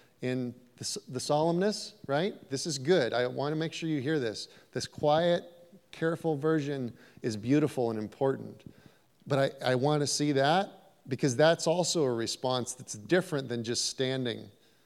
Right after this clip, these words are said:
and singing along. And I also want to see more of this version over here that's, that's shouting, celebrating the goodness of God, that's laughing and dancing. I'm spitting. I spit all over you. I'm sorry.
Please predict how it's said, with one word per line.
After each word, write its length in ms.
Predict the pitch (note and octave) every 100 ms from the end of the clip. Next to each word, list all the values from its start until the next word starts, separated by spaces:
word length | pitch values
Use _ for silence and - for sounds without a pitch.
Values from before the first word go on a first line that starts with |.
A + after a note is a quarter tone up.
| _
and 120 | A#2+
singing 400 | A2 - D3 C#3
along. 400 | B2+ A#2 A2 G2+ G#2+ _ _ _ _ _ _ - - - _
And 100 | B2+
I 120 | B2+ C#3+
also 280 | D3+ D#3
want 180 | D#3+ D3+
to 40 | C#3
see 220 | - C#3+
more 420 | B2+ C#3+ D3 D3
of 480 | C#3+ C3+ B2+ A#2 - - _ _ _
this 180 | - -
version 380 | B2+ A#2 A2 A2
over 180 | A2
here 300 | A2 A#2+ G2 F#2
that's, 320 | A2 - - - -
that's 180 | C3
shouting, 640 | - - F#3 D#3+ E3 B2+ G2+ - - _
celebrating 960 | - - - F#3 F3 D3 C3+ B2 G#2+
the 80 | G#2+
goodness 420 | G#2+ A#2+ A2+ G#2
of 120 | A2+ A2
God, 360 | A2+ G#2 G#2 - - _
that's 200 | C3 -
laughing 720 | B2 D3 D3+ D3 - B2 G#2 G2
and 160 | - A#2
dancing. 380 | A#2+ C3+ B2 -
I'm 100 | -
spitting. 440 | - - A#2 -
I 60 | A2+
spit 320 | - - -
all 180 | - G1+
over 140 | G1+ -
you. 60 |
I'm 120 | - -
sorry. 200 | -